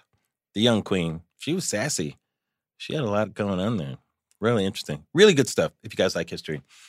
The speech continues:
So, um, I'll make this short. We have Jon Favreau on the show today of Crooked Media, Pod Save America,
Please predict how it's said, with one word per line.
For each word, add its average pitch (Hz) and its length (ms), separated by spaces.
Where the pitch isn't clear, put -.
So, 165 560
um, 135 580
I'll 139 120
make 156 180
this 147 120
short. 120 280
We 123 100
have 117 180
Jon 113 300
Favreau 110 400
on 104 120
the 101 60
show 104 460
today 98 500
of 90 240
Crooked - 260
Media, 95 520
Pod 95 240
Save 87 220
America, 85 640